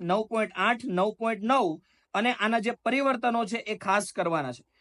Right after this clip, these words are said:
વિદ્યાર્થી મિત્રો, આ એમાઇન સંયોજનોમાંથી ગેરંટી છે મારી, એમ સી ક્યુ ની તૈયારી કરવી હોય કે પાર્ટ બી ની તૈયારી કરવી હોય,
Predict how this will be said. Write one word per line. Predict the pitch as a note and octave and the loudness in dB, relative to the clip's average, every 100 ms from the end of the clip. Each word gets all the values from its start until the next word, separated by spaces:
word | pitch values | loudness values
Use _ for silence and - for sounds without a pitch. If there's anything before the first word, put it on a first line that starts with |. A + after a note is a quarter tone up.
| _ _ | _ _
વિદ્યાર્થી | C3+ F3 G#3+ A#3 A#3+ | -2 0 4 2 2
મિત્રો, | B3 B3 | 0 2
આ | A#3+ - | 2 2
એમાઇન | F#3+ A3 A#3 | -2 0 -2
સંયોજનોમાંથી | A3+ A#3 A3 A3+ A3+ A3 | -2 -2 -2 -2 -2 -4
ગેરંટી | F#3+ D3+ G3 B3+ C4+ C#4 | -4 -4 -2 -2 -4 -8
છે | A3+ | -8
મારી, | B3 G3+ - - _ _ _ _ | -6 -6 -6 -12 _ _ _ _
એમ | F#3+ A3 | -10 -8
સી | - C#4+ | -8 -12
ક્યુ | C#4 | -10
ની | C4+ C4+ | -12 -10
તૈયારી | B3+ B3+ B3+ B3 | -8 -8 -8 -10
કરવી | B3 B3 | -12 -12
હોય | B3 A#3+ B3 | -8 -6 -6
કે | B3 A#3+ | -8 -14
પાર્ટ | - A#3 C4 C#4 | -6 0 0 0
બી | C4 | -6
ની | B3+ | -6
તૈયારી | B3 A#3 A#3+ A#3+ | -6 -8 -8 -8
કરવી | A#3 G#3+ | -10 -8
હોય, | G#3+ G3 B3 C4 | -6 -2 -2 -2